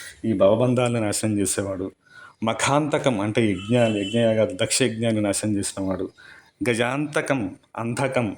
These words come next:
గజ-, గజాసురుడిని ఇటువంటి చంపేసినవాడు, గజాసురుడిని, అంధకాసురుడిని చంపేసినవాడు, తమాంతకాంతకం, ఈ అందరినీ చంపేవాడిని చంపేసినవాడు, అందరినీ చంపేవాడు యముడు, వాణ్ణి చంపేసినవాడు పరమేశ్వరుడు,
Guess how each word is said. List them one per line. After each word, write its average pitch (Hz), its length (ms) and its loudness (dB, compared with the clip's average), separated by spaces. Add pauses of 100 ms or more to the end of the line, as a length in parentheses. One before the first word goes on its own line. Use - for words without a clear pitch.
(220)
గజ-, 113 280 2
గజాసురుడిని 120 600 2
ఇటువంటి 101 300 0
చంపేసినవాడు, 98 800 0
గజాసురుడిని, 101 600 -2 (500)
అంధకాసురుడిని 127 680 0
చంపేసినవాడు, 98 680 -4 (1500)
తమాంతకాంతకం, 147 1200 0 (540)
ఈ 135 280 6
అందరినీ 135 520 4
చంపేవాడిని 165 720 4
చంపేసినవాడు, 143 600 2 (640)
అందరినీ 139 340 2
చంపేవాడు 139 500 2
యముడు, 107 300 2
వాణ్ణి 104 280 2
చంపేసినవాడు 107 640 0 (380)
పరమేశ్వరుడు, 101 500 -4